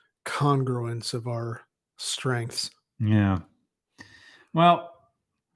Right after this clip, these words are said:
Speaker 2: fix it in post, I guess.
Speaker 1: Wah,
Speaker 2: So
Speaker 1: wah. Which I'll be doing, which is fun for me.
Speaker 2: Yeah. Thank you for learning that. So welcome
Speaker 1: Yeah.
Speaker 2: to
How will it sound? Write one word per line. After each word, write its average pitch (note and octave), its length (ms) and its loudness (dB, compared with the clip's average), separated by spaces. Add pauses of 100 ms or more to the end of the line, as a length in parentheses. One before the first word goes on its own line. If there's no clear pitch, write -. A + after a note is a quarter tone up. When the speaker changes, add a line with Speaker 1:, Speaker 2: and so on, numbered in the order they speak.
(280)
Speaker 2:
fix - 360 0
it E3 100 2
in D3 120 0
post, D3 380 6
I G2+ 120 4
guess. G#2 340 0 (600)
Speaker 1:
Wah, E3 440 4
Speaker 2:
So C#3+ 60 0
Speaker 1:
wah. B2+ 300 0 (960)
Which C#3+ 140 2
I'll F3+ 120 8
be C3+ 100 0
doing, A#2 380 -4
which C#3 140 0
is B2+ 100 0
fun C#3+ 260 4
for C3+ 120 2
me. B2+ 360 0 (500)
Speaker 2:
Yeah. F2+ 180 -4 (1200)
Thank C3+ 140 2
you A#2 80 0
for G#2+ 340 -4
learning B2+ 360 0
that. G#2+ 200 0
So C#3+ 300 6
welcome D#3+ 320 4
Speaker 1:
Yeah. C#3 80 6
Speaker 2:
to A#2 320 4